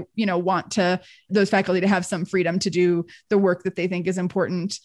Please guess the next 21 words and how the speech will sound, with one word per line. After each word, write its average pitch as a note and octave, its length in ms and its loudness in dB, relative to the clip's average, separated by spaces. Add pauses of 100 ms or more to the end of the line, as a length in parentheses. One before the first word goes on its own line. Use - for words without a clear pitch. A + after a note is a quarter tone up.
(300)
But A#3+ 180 2
it's B3 140 0
also, B3+ 320 0
it's C4+ 160 -2
really C#4 240 -4
hard C#4 420 -2
because, A#3 640 2 (240)
you A#3 80 2
know, A3 320 0 (300)
if C4+ 340 -4
the A3+ 580 0 (240)
skin C#4 400 0
in B3 100 4
the A#3 80 4
game A3 320 2
model G3+ 800 2 (160)
is G#3 180 0
based A3 340 0
on, G3 460 0
you A3 140 2
know, F#3+ 360 0